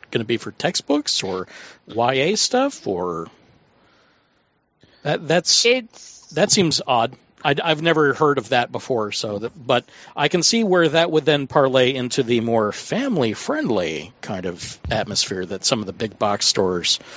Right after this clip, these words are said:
Speaker 1: like Walmart, they have the, uh, you know, you cannot have explicit lyrics on any of the songs.
Speaker 2: Mm-hmm.
Speaker 1: So all the albums have to be neutered, basically. I,
Speaker 2: Right.
Speaker 1: I'm, at least they did for a long time. That may have changed. I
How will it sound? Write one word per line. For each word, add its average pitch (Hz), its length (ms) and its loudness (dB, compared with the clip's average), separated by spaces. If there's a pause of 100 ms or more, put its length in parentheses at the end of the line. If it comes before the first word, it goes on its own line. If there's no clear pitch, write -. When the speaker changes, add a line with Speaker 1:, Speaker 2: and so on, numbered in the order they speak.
(120)
Speaker 1:
like 139 140 0
Walmart, 160 400 0
they 151 160 2
have 139 280 0
the, 135 240 -6
uh, 139 100 -2 (160)
you 143 120 0
know, 127 160 2
you 120 140 -2
cannot 131 300 -2
have 120 120 2
explicit - 420 -4
lyrics 113 360 -2
on 110 120 -2
any 104 180 -6
of 90 60 -10
the - 60 -8
songs. - 400 2 (920)
Speaker 2:
Mm-hmm. 180 520 -2
Speaker 1:
So 117 400 2
all 135 200 2
the 135 120 4
albums 127 360 2
have 123 180 -2
to 117 80 -8
be 113 280 -2 (540)
neutered, 147 420 0 (680)
basically. 98 460 -4 (600)
I, 139 240 -2
Speaker 2:
Right. 180 360 2 (260)
Speaker 1:
I'm, 170 80 -4
at - 20 -2
least 165 200 2
they 131 100 4
did 147 180 2
for 135 120 0
a 117 40 2
long 113 200 0
time. 98 240 -2
That 131 160 0
may 196 140 4
have 165 100 4
changed. 175 360 2
I 120 200 0